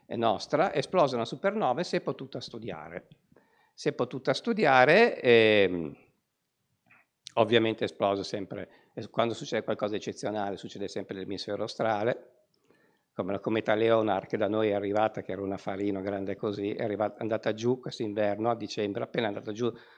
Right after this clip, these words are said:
all'emisfero, all'emisfero australe è stata una cosa straordinaria, ma non solamente lei. E, e questa è la, una fotografia di, presa di, penso che sia di Hubble, è la supernova, eh,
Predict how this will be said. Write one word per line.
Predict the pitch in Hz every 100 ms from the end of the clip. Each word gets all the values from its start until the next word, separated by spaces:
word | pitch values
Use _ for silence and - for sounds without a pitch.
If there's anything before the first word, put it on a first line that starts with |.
| _
all'emisfero, | - 107 107 104 - 117 104 104 - -
all'emisfero | 110 107 107 101 117
australe | 110 - 110 104 113
è |
stata | 117 -
una | 85
cosa | - 98
straordinaria, | - - 98 107 95 90 80 85 -
ma | -
non | 95
solamente | - - 92 92 - 95
lei. | 85 92 _ _ _ _ _ _ - _ _ _ _ _ _ _ _ -
E, | 131 123 120 117 - -
e | 180
questa | 180 190 233 - 247
è |
la, | 156
una | 143
fotografia | - 160 175 160 - 160 143 123
di, | 120 135 151 139 - - -
presa | 156 139 131
di, | 117 113 107 101 98
penso | - 139 131
che | -
sia | - 147
di | 165
Hubble, | 147 135 156 208 233
è | 139 139 123
la | 113 104 92
supernova, | - 143 196 202 123 123 175 165 - - -
eh, | 117 107 104